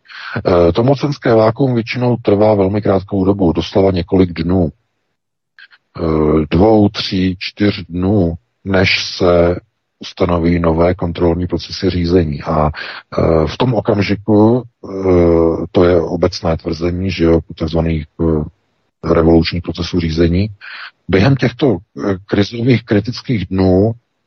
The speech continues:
moc doslova leží na ulici a může ji zvednout kdokoliv. Opravdu kdokoliv. Protože když dojde ke zhroucení systému, tak než někdo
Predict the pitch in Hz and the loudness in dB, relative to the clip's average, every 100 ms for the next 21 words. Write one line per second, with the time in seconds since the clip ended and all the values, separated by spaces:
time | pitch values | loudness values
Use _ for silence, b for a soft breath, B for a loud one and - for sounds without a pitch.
0 | _ _ - 95 95 123 - - - _ | _ _ -4 2 4 2 -2 -10 -12 _
1 | _ - 90 98 - 120 110 110 110 - | _ -8 -2 -2 0 0 2 2 2 0
2 | 90 92 85 101 98 90 87 87 90 92 | 0 0 0 -4 -4 -4 0 2 2 2
3 | - 104 95 90 85 101 95 85 87 85 | 0 0 2 0 0 0 0 2 0 2
4 | 90 87 87 87 98 87 - - _ _ | 0 2 0 0 -2 -4 -8 -20 _ _
5 | _ _ _ _ _ _ - 101 104 107 | _ _ _ _ _ _ -2 0 2 2
6 | 101 92 - 76 - - _ _ _ _ | 2 2 0 -2 -6 -20 _ _ _ _
7 | _ _ _ - 98 92 90 92 92 110 | _ _ _ -6 -2 0 2 0 2 2
8 | 101 101 82 104 104 - 117 113 101 - | 2 0 -2 0 0 -2 -4 -2 -4 -4
9 | 90 87 85 107 104 90 92 107 - - | 0 2 0 -2 -4 -2 0 0 0 -6
10 | - 90 98 113 85 85 | -4 0 0 0 0 0